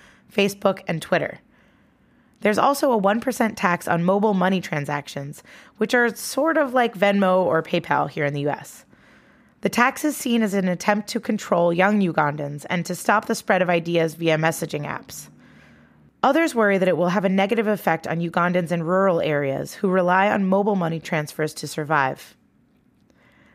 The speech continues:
The Ugandan government is now facing legal backlash.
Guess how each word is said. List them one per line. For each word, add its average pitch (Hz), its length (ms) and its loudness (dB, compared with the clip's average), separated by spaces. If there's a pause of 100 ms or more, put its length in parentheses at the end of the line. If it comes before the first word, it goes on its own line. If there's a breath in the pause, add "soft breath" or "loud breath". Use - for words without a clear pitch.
(140 soft breath)
The 208 140 2
Ugandan 233 360 0
government 202 420 2
is 170 140 -4
now 185 180 2
facing 170 480 -2
legal 196 260 0
backlash. - 760 -6